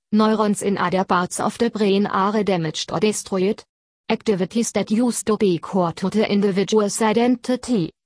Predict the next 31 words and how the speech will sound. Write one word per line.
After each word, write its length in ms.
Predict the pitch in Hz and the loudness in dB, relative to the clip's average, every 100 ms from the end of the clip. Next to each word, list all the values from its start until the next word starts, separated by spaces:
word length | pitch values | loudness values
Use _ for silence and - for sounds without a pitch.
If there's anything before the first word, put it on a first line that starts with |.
| - | -2
such 260 | 175 208 | 0 2
as 200 | 233 220 | 2 0
planning 280 | - 196 185 | -2 0 0
family 440 | - 208 180 165 | 0 0 2 0
events 340 | 165 160 156 190 | -2 -2 -2 0
or 120 | 220 | 0
participating 920 | 190 165 165 196 - 190 240 240 254 | 0 -2 -2 -4 -2 -2 -2 0 2
in 100 | 226 | 2
sports, 680 | 220 - 214 214 220 - - - _ | 0 0 2 2 0 -8 -12 -14 _
may 140 | 202 | 2
no 160 | 208 226 | 4 4
longer 340 | 220 185 196 | 4 2 2
be 220 | 190 202 214 | 2 2 2
possible. 580 | 202 175 - 165 156 180 _ _ _ _ | 0 -2 -2 -4 -4 -8 _ _ _ _
Eventually, 920 | 196 190 214 226 - 170 160 160 - - - | -2 2 2 2 0 -4 -4 -4 -8 -10 0
neurons 520 | 214 214 220 208 - | 2 2 2 0 0
in 140 | 202 | -2
parts 300 | 196 233 233 | 0 -2 -2
of 200 | 240 220 | -4 -2
the 100 | 240 | -2
brain 320 | 233 214 190 175 | -2 0 0 0
that 140 | 202 | -2
enable 400 | - 208 185 165 | 0 2 2 2
a 220 | - 196 | 2 2
person 460 | 196 190 170 190 196 | 2 0 0 0 0
to 120 | 220 | 0
carry 400 | 202 233 220 220 | 0 2 2 2
out 260 | 151 185 - | 2 -2 0
basic 380 | 208 214 190 - | 0 0 -2 -2
bodily 600 | 190 190 208 202 185 190 | 0 2 2 2 2 2
functions, 760 | 202 170 - - 185 165 - | 2 0 -2 -2 -2 -4 -8